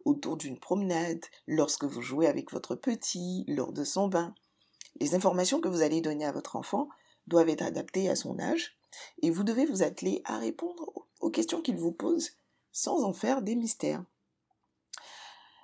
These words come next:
La deuxième chose à savoir, la première chose, c'était de savoir, euh, savoir que l'éducation sexuelle se fait au fil de l'eau. La deuxième chose importante à savoir, c'est que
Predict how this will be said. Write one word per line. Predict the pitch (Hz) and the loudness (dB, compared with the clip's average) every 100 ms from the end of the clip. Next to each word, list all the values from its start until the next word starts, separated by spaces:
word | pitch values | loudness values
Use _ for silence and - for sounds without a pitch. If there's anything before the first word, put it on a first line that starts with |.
| - - - | -20 -10 2
La | 170 | 6
deuxième | 285 311 220 | 6 6 6
chose | - 202 | 4 4
à | 165 | 4
savoir, | 151 131 127 | 4 2 2
la | 139 | 2
première | 139 214 214 | 0 0 0
chose, | - 247 | 2 4
c'était | - 165 165 | 4 6 4
de | 147 | 4
savoir, | 139 - 147 - | 2 2 2 0
euh, | 147 | 0
savoir | - 156 156 170 | 2 6 6 6
que | 156 | 0
l'éducation | 156 175 170 175 | -2 2 2 2
sexuelle | 185 - 156 160 | -4 -2 -2 -2
se | 143 | -4
fait | - 156 - | -4 -4 -4
au | 156 | -6
fil | - 147 | -6 -8
de | 139 | -6
l'eau. | 127 127 | -6 -4
La | - 139 | 0 0
deuxième | 165 233 208 185 | 2 2 2 2
chose | 170 143 | 2 2
importante | 135 139 - 156 | 0 -4 -4 -2
à | 131 | -2
savoir, | - 143 180 | 0 2 2
c'est | - - | -2 -6
que | - | -8